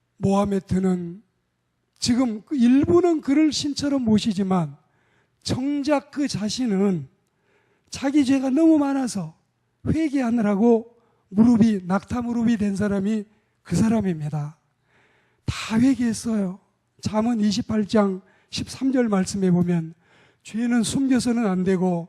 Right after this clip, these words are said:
고백을 해야만 불쌍히 여김을 받을 줄 믿습니다. 오늘 말씀 속에 진정성을 저는 설교하고 싶었습니다. 이 진정성 안에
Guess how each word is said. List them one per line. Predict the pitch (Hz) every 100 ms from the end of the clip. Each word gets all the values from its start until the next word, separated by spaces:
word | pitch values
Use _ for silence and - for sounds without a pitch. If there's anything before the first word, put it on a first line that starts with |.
| _ _ _ _ -
고백을 | 190 226 214 196
해야만 | 190 180 175 170 160 165 _ _ -
불쌍히 | 196 185 - 240 226
여김을 | 208 208 220 262 254 _ _ -
받을 | 175 190 185
줄 | 254 208
믿습니다. | 165 139 160 151 156 147 147 _ _ _ _ _ _ _ _ _ _ - _ _ _ _ _ _ _ _ _ _ -
오늘 | 202 226 196 180 240 - _ _
말씀 | 170 165 208 196
속에 | 202 202 160 139 175 _ _ _ _ _
진정성을 | - - 185 196 247 247 - 247 247 220
저는 | 220 254 240
설교하고 | - 233 220 208 180
싶었습니다. | - 202 180 175 156 165 156 _ _ _ -
이 | 226
진정성 | - 208 214 226 196 233 202
안에 | 185 202 185